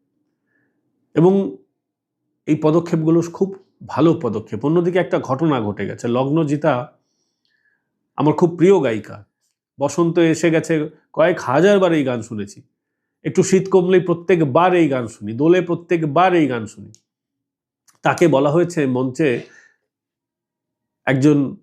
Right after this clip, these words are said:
ওই বিশেষ সম্প্রদায়ের মানুষ বলছে, "সেকুলার গান গা।" ভাবতে পারেন, একজন শিল্পীকে বলা হচ্ছে, "সেকুলার গান গা।" এই সে গান সেকুলার হয় কিভাবে, আমার প্রশ্ন। আপনারা কখনো শুনেছেন গান সেকুলার হয়? সেকুলার গান, এই সংস্কৃতিটা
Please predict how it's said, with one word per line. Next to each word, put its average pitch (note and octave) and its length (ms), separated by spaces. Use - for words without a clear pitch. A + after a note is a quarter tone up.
ওই B2 100
বিশেষ E3 320
সম্প্রদায়ের D#3+ 440
মানুষ D3 340
বলছে, C#3 280
"সেকুলার E3+ 540
গান B2 280
গা।" G2+ 60
ভাবতে G#2+ 400
পারেন, F#3 280
একজন D3+ 240
শিল্পীকে E3+ 560
বলা F3 200
হচ্ছে, F#3+ 280
"সেকুলার G3+ 500
গান F3 260
গা।" B2 180
এই F3 100
সে E3+ 200
গান E3+ 340
সেকুলার A3+ 480
হয় G3 240
কিভাবে, E3 360
আমার D3 160
প্রশ্ন। A#2+ 460
আপনারা F3+ 360
কখনো G#3+ 240
শুনেছেন G#3 480
গান D#3 200
সেকুলার G#3 540
হয়? F#3+ 240
সেকুলার G3+ 520
গান, F#3 320
এই C#3+ 80
সংস্কৃতিটা G3 960